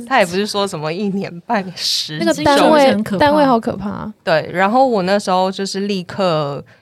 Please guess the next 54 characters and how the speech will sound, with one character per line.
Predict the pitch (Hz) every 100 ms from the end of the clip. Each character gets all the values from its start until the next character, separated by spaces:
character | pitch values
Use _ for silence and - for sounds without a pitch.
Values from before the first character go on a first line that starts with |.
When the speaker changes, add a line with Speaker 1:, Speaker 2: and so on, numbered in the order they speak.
| _ _ -
Speaker 1:
辞 | - - 175
职 | 175 - 147
吧， | 143 147 131 - -
Speaker 2:
嗯。 | 226 214 214 226
Speaker 1:
对， | 220 185 160
然 | 160 156
后 | 170 160
因 | 214
为 | 220
我 | 185
就 | 170
觉 | 180 165
得 | 160
工 | 160 165
作 | 165 151
可 | 160
以 |
再 | - 151
找， | - - -
可 | -
能 | 139
妈 | 156
妈 | 156 156
只 | 160 -
有 | -
一 | - 226 226
个。 | 208 -
Speaker 3:
嗯， | 208 196
嗯。 | -
Speaker 1:
但 | - 302 320
是 |
其 | -
实 | 196 185 185
这 | - 233
整 | 233 170 143 - 120
个， | 147 -
我 | 175
妈 | 196 269
妈 | 285
最 | 285 269
后 | 247
撑 | 233
了 | 202
八 | 165 147 156
个 | -
月。 | - - - - -
Speaker 3:
嗯。 | 220 208 196 196
Speaker 1:
可 | 214
是 | 226 294
这 | 269 247 208 180 160 -
一 | 170
路 | 175 196 208 170 - _ _ -
过 | 208 160
来， | 110 73 73